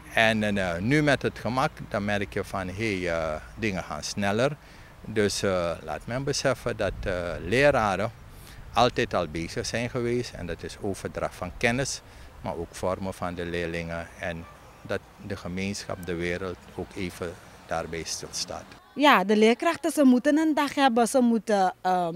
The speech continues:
Speaker 2: erkend worden. Ze moeten in de bloemetjes gelegd worden. Ehm,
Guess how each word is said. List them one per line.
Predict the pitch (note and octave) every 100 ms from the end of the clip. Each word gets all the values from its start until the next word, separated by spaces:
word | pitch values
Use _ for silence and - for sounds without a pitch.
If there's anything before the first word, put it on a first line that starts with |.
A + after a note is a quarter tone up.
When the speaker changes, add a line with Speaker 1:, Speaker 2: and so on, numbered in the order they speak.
| -
Speaker 2:
erkend | G#3 F#3 - G#3+ G#3+ A#3+
worden. | C#4 C4 B3+ A#3+ B3
Ze | A3+
moeten | F#3 F3+
in |
de | F#3+
bloemetjes | G3+ C4 C#4 C#4+ C4+
gelegd | - B3 B3 -
worden. | A#3+ A#3 A#3 A3 A#3 A3+ A#3 - - - - - - -
Ehm, | G#3 G3+ G3 F#3+ F#3+ F#3 F#3 F#3 F#3